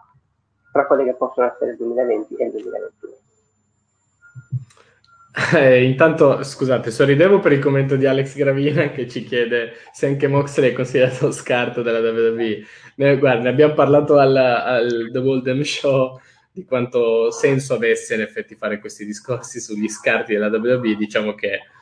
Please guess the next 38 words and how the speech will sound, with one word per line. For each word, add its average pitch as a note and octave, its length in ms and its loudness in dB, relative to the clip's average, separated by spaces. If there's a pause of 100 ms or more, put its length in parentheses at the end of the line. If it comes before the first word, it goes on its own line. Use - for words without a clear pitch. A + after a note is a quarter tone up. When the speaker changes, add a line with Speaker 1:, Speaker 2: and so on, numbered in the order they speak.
(280)
Speaker 2:
eh, - 840 -8
insomma, - 800 -10
a C3 120 0
maggior C#3 520 6
ragione, C#3 680 4 (180)
<laughs> F3 200 0
in G3 60 6
realtà D#3+ 320 6
Ambrose D3 520 4
è - 20 -2
lo C3 60 -2
scarto B2+ 400 -6
di, A#2 340 -10
di C3 100 -14
Moxley, B2 580 -4
risponde B2 640 -6 (380)
Lorenzo F3+ 720 -2
Pierleoni, C3+ 640 -2 (360)
e D3 80 -2
forse E3+ 560 4
è, C#3 80 -2
è C3+ 240 -2
il, C#3 340 0
è D3+ 80 0
il D3 140 0
sunto E3+ 400 -2
di C#3 120 -2
tutto, C3+ 400 -4
no? A#2 260 -10 (460)
Eh, A2 360 -4
però C#3 180 6
sì, C3+ 180 -2
sicuramente, B2+ 960 0 (100)
eh, A#2 220 0
l'abbiamo C3+ 420 2
detto, D3 360 2
lo C3 100 2
ri-, A#2+ 260 -2